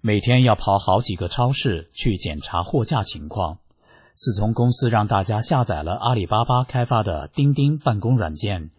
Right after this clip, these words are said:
小杨说，“我的二十四小时都被盯上了。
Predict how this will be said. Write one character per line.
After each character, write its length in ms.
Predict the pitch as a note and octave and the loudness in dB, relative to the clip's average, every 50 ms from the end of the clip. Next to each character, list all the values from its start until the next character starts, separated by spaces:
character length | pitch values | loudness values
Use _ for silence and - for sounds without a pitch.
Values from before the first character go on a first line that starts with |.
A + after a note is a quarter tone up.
| _ _ _ _ _ _ | _ _ _ _ _ _
小 240 | - - - F2+ E2+ | -2 0 2 2 2
杨 180 | D#2 D2 E2 | 0 -4 -4
说 400 | F#2 - - G#2 F#2 F2+ F2+ - _ _ _ _ _ _ | -4 0 0 2 2 2 0 -4 _ _ _ _ _ _
，“我 160 | - A2+ G#2 | 2 2 4
的 120 | G#2 G#2+ G#2 | 6 4 4
二 200 | - E3 D3 B2+ | 4 4 2 2
十 140 | - C#3 B2+ | 2 2 0
四 180 | - - G3+ | 2 2 0
小 180 | C#3+ - F#2+ D2 | 0 0 -2 -2
时 440 | - - - F2 E2 F2 G2 A#2 - _ - | -4 -6 -6 -4 -4 -4 -4 -6 -8 _ 0
都 160 | E3 D3+ D#3 | 0 2 4
被 160 | - B2 F2 | 2 2 0
盯 260 | - - E3 D3 C#3 | 0 2 4 4 4
上 220 | B2+ - G#2+ E2+ D2 | 4 2 -2 -4 -6
了。 160 | C#2 C#2+ | -8 -12